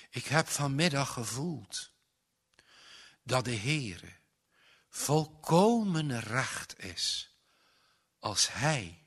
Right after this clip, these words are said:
mij wegdoet. En toch heb ik hem lief in zijn recht. Ja,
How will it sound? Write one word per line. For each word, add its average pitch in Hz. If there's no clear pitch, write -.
mij 123
wegdoet. 123
En -
toch -
heb 190
ik 175
hem 165
lief 127
in 92
zijn 135
recht. -
Ja, 123